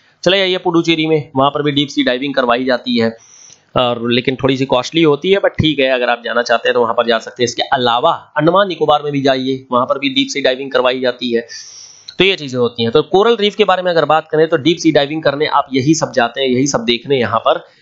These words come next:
जो भी ocean के interior में है क्या चीजें हैं। तो कोरल रीफ के बारे में बात करें तो कोरल रीफ is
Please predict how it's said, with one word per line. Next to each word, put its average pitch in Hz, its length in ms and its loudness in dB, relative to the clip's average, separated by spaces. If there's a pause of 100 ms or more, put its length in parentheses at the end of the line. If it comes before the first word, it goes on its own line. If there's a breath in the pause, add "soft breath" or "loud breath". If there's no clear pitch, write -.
(160 soft breath)
जो 160 140 4
भी 196 240 0 (140)
ocean 160 320 2
के 165 120 -8
interior 151 600 0
में 139 120 -4
है 139 120 -4
क्या 135 200 0
चीजें 107 340 -10
हैं। 101 140 -8
तो - 120 -20
कोरल 220 320 2
रीफ 208 140 -2
के 208 100 -2
बारे 170 200 0
में 156 40 -6
बात 143 220 0
करें 143 180 -2
तो 170 80 -8
कोरल 196 420 2
रीफ 185 220 2
is 147 100 0